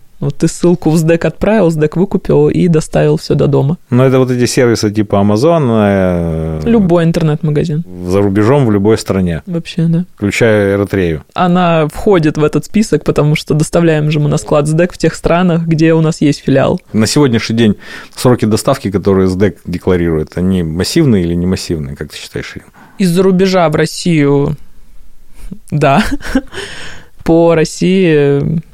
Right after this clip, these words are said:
Speaker 1: абсолютно разные, какие хочет клиент. Здесь уже на выбор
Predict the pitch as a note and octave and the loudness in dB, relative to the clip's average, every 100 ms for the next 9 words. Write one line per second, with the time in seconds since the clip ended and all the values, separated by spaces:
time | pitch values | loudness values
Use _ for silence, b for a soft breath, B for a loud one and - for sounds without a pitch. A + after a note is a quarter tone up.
0 | - E3 D#3+ G#3+ G#3 F#3 E3 F#3 G3 E3+ | -4 -2 0 2 4 4 4 2 2 2
1 | D#3+ E3 F3+ - E3 - - E3+ D#3+ C#3 | 0 0 0 2 0 -2 -2 0 2 0
2 | - E3 D3 D#3 - D3+ D3 C#3+ D3 D3+ | -2 -2 0 0 0 0 2 2 0 0
3 | D3 C#3+ D#3 C#3 C#3+ | 0 0 0 0 -2